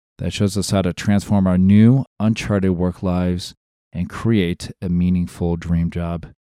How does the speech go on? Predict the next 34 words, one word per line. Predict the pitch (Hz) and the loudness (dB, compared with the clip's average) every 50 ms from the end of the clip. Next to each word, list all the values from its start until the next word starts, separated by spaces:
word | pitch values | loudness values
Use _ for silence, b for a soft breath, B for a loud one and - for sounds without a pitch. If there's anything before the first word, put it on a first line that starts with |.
| _ _ - | _ _ -4
With | - 92 | 0 2
new | 98 101 104 107 | 4 6 6 6
insights, | 110 107 - - - 113 107 101 98 95 90 - - - - - - | 6 4 2 2 2 2 4 4 4 2 2 0 -4 -6 -6 -10 -8
um, | - 98 92 92 92 90 90 90 90 92 - _ _ | -4 -2 -2 0 0 0 2 2 2 0 -2 _ _
making | - 95 92 95 95 101 104 - 113 101 | -6 -2 0 2 2 2 2 2 2 2
our | 95 90 87 | 4 4 4
way | 90 95 95 95 90 | 4 4 2 2 0
through | - - - 92 90 | 0 0 0 0 0
disruption, | 78 - 82 - - - 95 98 92 - - 92 85 82 87 82 73 _ _ - | 0 -2 -8 -6 -2 0 0 0 0 0 -2 -2 0 0 0 -2 -4 _ _ -8
large | - 92 92 95 85 | -4 -2 -2 -2 -2
and | 90 87 | -4 -6
small, | - - - 104 104 104 104 104 104 95 95 98 87 87 - - _ - | -6 -2 0 2 4 4 4 2 2 0 -4 -10 -16 -18 -20 -20 _ -14
personal | - - 104 92 - - 95 92 | -8 -6 -4 -4 -2 -2 -2 0
or | 90 87 85 | 0 -2 -2
global, | - 92 92 98 98 95 98 98 95 92 87 _ _ _ _ _ _ _ _ _ _ _ _ _ _ - | -4 -2 0 0 2 2 2 2 2 2 0 _ _ _ _ _ _ _ _ _ _ _ _ _ _ -8
the | - 92 | -6 -2
book | 87 107 - - _ _ - | 2 2 0 0 _ _ -12
helps | - 98 - - 107 123 120 - - | -10 -10 -6 -2 -2 -2 -2 0 0
us | 117 92 - | 0 0 2
navigate | 101 98 98 101 101 90 92 87 82 | 2 2 2 0 0 0 0 0 0
during | 92 92 92 90 | 0 0 0 0
these | 87 87 - | 0 -2 -2
times | - - 95 92 80 82 | -2 -2 -2 -2 -2 -4
of | 80 | -8
fear | - - - 107 101 98 | -6 -2 2 2 4 4
and | 98 95 | 4 4
anxiety | 90 85 82 82 90 90 92 92 87 | 2 0 0 -2 0 0 0 0 0
about | 87 82 87 87 - | -2 0 -2 -2 -2
the | - 90 | 0 0
unknown | 90 90 87 90 90 90 90 90 87 87 85 - _ _ _ _ _ _ _ | 2 2 2 2 2 2 2 2 0 -2 -2 -6 _ _ _ _ _ _ _
and | - 95 87 - | -6 -6 -4 -2
through | - 98 101 110 117 113 110 - - | 0 2 4 6 6 6 4 2 0
our | - 98 95 92 92 92 92 90 90 87 90 85 - _ - | -4 -2 -2 0 0 0 0 0 0 0 -2 -4 -6 _ -12
post-covid | - - 110 110 110 104 - - - - 113 110 104 95 87 90 85 87 82 90 78 69 - | -6 0 2 2 2 2 -2 -6 -8 -2 2 2 2 2 2 0 -2 -2 -2 -4 -6 -8 -10